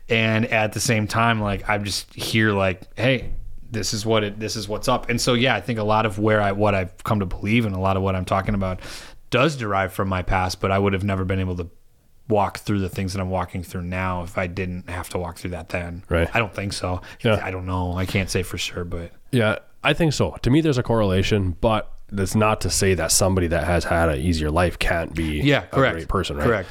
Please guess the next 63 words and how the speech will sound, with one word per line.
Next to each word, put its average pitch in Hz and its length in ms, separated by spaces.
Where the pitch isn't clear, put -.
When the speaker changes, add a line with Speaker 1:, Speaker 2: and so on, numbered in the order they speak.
Speaker 1:
correct. 98 340
Speaker 2:
Um, 82 440
but 107 100
yeah, 107 240
no, 117 160
and 120 100
then 131 380
I, 131 60
I 131 40
said 123 200
I 120 140
have 117 180
a 101 40
spectrum. 110 380
I 90 60
talk 101 240
about 90 220
being 90 180
a, 85 180
a - 80
psychologist, 92 540
and 92 60
I - 20
talked 87 160
about 90 100
the 87 80
last 87 300
podcast 87 420
that 85 140
I 87 80
did. 104 140
I 87 40
was 85 80
talking 87 280
to 82 440
a, 95 120
a - 20
gentleman 95 340
who 90 80
was 85 140
in 101 180
his 87 340
master's 98 500
program 104 340
of 92 80
psychology, 92 420
going 87 160
to 85 60
his 90 200
doctorate, 82 480
another 90 300
person 85 300
who 85 80
is 80 100
a 78 80
chiropractor, 85 840
just 87 180
about 85 120
to 85 60
graduate, 82 400
but 80 180
his 85 180
initial 85 600